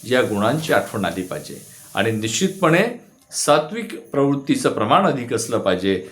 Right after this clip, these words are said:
राजसी प्रवृत्तीचं अजून कमी असलं पाहिजे, तामसीचं अधिक अल्प असलं पाहिजे, याची आठवण आपल्याला गणेशाच्या गंधाकडे पाहून येऊ शकते. त्यानंतर गणेशाचं जे मस्तक आहे हे मोठं आहे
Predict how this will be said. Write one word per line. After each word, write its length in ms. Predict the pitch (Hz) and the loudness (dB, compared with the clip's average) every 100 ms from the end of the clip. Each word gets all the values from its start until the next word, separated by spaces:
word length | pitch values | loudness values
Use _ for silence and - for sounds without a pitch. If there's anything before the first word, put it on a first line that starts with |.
| - - | -14 -2
राजसी 580 | 107 113 117 180 180 | 2 4 2 -2 -6
प्रवृत्तीचं 640 | 202 139 120 127 127 113 127 | -6 -2 -2 -2 -4 -2 2
अजून 300 | 110 180 214 | 2 2 0
कमी 260 | 156 123 113 | 0 0 0
असलं 260 | 98 113 | 0 -2
पाहिजे, 320 | 98 92 98 | 0 2 2
तामसीचं 840 | 101 104 110 156 165 175 - - - | 0 2 2 2 -2 -4 0 -2 0
अधिक 380 | 139 131 220 220 - | -2 -2 -6 -8 -4
अल्प 300 | 131 123 147 | -4 -2 0
असलं 300 | 117 - 110 | 0 0 -4
पाहिजे, 520 | 98 92 101 170 254 - - - | -2 -2 2 2 2 -8 -14 -4
याची 460 | 120 123 120 254 | 2 2 0 -2
आठवण 460 | 226 98 - 107 113 - - - | -2 -4 -2 0 0 -4 -16 -2
आपल्याला 460 | 98 - 120 117 | -2 2 2 2
गणेशाच्या 640 | 135 110 98 110 110 107 156 | 0 -2 -6 -4 -6 -2 -4
गंधाकडे 600 | 151 104 107 160 185 175 | 0 0 2 0 0 -4
पाहून 260 | 147 110 | -4 -4
येऊ 160 | 101 69 | -4 -8
शकते. 440 | - - - - - - - - - - - - - - | -10 -12 -12 -18 -18 -20 -20 -20 -20 -20 -20 -20 -20 0
त्यानंतर 600 | 143 202 135 101 92 92 - - - - 110 | 2 2 0 -2 -6 -6 -12 -20 -20 -14 -2
गणेशाचं 580 | 131 156 240 160 120 135 | 2 4 2 2 0 0
जे 120 | 143 | -2
मस्तक 580 | 165 113 117 - 220 - | -2 0 0 4 2 2
आहे 180 | 101 98 - - - - - | -6 -10 -18 -20 -20 -20 -2
हे 280 | 196 - - - | 0 0 -4 -4
मोठं 400 | 135 160 160 190 | 6 6 6 0
आहे 220 | 95 | 0